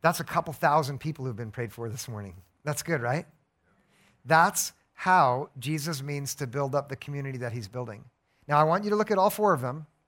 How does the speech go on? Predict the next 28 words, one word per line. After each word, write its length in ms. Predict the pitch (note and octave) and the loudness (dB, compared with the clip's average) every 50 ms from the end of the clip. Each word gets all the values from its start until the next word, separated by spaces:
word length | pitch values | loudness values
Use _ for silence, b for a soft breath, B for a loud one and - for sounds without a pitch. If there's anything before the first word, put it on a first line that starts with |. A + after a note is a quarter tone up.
| _ _ _ _ _ _ _ _ _ _ _ _ _ _ _ _ _ _ _ _ _ _ _ _ _ _ _ _ _ _ _ b b b b b b b b | _ _ _ _ _ _ _ _ _ _ _ _ _ _ _ _ _ _ _ _ _ _ _ _ _ _ _ _ _ _ _ b b b b b b b b
And 140 | - D3 D3 | -2 2 2
this 180 | D#3 F3 - - | 4 2 4 4
is 300 | G#3 G#3 F#3+ - - - _ _ _ _ _ - | 4 4 2 2 -2 -4 _ _ _ _ _ -2
the 180 | C#3+ E3 D#3+ | -2 0 2
invitation 600 | E3 E3 E3 F3 F3 - G3 G#3 G#3+ - - D#3+ | 0 0 0 0 0 4 4 6 6 4 2 0
that 120 | D3+ D3 - | 0 0 0
comes 240 | - D#3 D3+ D3 | 0 0 0 0
from 220 | - - E3+ D#3 - | -2 -2 -4 -4 -2
Paul 260 | - D#3+ D#3 D#3+ D#3+ | 2 4 4 4 4
for 240 | - - - C#3+ C3 | 2 -2 -4 -2 0
us. 300 | B2 A2+ G#2 - - - | 0 0 -2 -4 -4 -4
We 100 | D3 E3+ | -2 -2
don't 140 | A3+ A#3 F3+ | 0 2 4
have 220 | F3 F3+ E3+ - | 4 4 4 4
to 100 | - D#3+ | 2 0
accept 360 | D3 - - D#3 C3 - - B2 | 0 2 2 0 0 0 -2 -10
it, 100 | A2+ - | -8 -2
but 100 | C#3+ D3 | 0 2
I 80 | D#3+ | 2
think 160 | D#3 E3+ C#3+ | 2 0 -2
we 60 | C3 B2+ | -6 -6
should. 320 | - - A#2 A#2 B2 A#2+ - _ _ _ _ _ _ _ _ _ _ _ _ _ _ _ _ _ _ _ _ | -6 -8 -8 -8 -10 -14 -18 _ _ _ _ _ _ _ _ _ _ _ _ _ _ _ _ _ _ _ _
It's 180 | - C#3 - - | -4 -4 -4 -2
to 120 | - F#3 E3 | 0 2 2
devote 480 | E3+ D#3+ C#3 A#2+ D#3+ F#3+ A3 A3+ A3 | 2 2 6 8 10 10 10 10 8
ourselves, 960 | - D#3 D#3 D3 - - - C#3+ B2+ A#2 A#2+ C#3 F3+ F#3 F#3+ F#3 - - - - _ _ _ _ _ _ _ _ _ _ _ _ | 6 6 6 6 4 2 2 4 4 2 2 0 -2 -4 -6 -6 -6 -8 -10 -12 _ _ _ _ _ _ _ _ _ _ _ _
keeping 300 | - - C#3+ C#3+ F#3+ G3 | -8 -6 -4 -2 0 2
alert 480 | G#3+ A3 A3+ A3+ G#3 E3+ E3 E3+ - | 4 6 8 8 8 8 6 2 -4